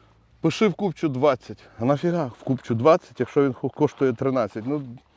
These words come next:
бред. А потім хто, кажу, за вас буде... Податок платити, <laughs> якщо я суп-, супер заробітки буду мати на крафтері?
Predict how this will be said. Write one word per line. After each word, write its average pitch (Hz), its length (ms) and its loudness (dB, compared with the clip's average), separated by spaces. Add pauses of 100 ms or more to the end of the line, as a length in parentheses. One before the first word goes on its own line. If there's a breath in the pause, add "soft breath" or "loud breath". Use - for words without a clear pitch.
(440 soft breath)
бред. 139 420 4
А - 60 -2
потім 156 280 0
хто, 175 200 0
кажу, 117 260 0
за 120 100 2
вас 127 200 4
буде... 110 400 0 (1300 soft breath)
Податок 131 460 4
платити, 120 560 0 (140)
<laughs> - 160 -10
якщо 160 340 0
я 143 140 2
суп-, 147 360 -2
супер 139 320 0
заробітки 117 520 0
буду 113 200 2
мати 113 280 0
на 104 120 -2
крафтері? 101 420 -2